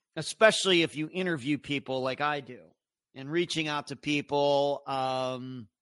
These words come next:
you know, this time of the year is all about family and getting together and having good times. Then, of course,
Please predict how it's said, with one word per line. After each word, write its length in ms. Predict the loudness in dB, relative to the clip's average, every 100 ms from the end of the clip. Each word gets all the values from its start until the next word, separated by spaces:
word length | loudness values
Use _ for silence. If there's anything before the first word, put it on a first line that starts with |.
| _ _ _ -10
you 120 | -4
know, 100 | 0
this 200 | 0 0
time 280 | 0 0 0
of 60 | 0
the 80 |
year 100 | -2
is 80 | 2
all 140 | 2 2
about 240 | -2 -6
family 800 | -6 -2 0 0 -2 -2 -4 -8 _ _ _ _
and 200 | -14 -4
getting 300 | 0 2 0
together 540 | -6 -4 0 0 -2 -4
and 80 |
having 360 | -4 -4 -4 -4
good 200 | -4 -2
times. 480 | -2 0 0 -4 -8
Then, 160 | -10
of 140 | -10 -12
course, 480 | -12 -12 -14 -20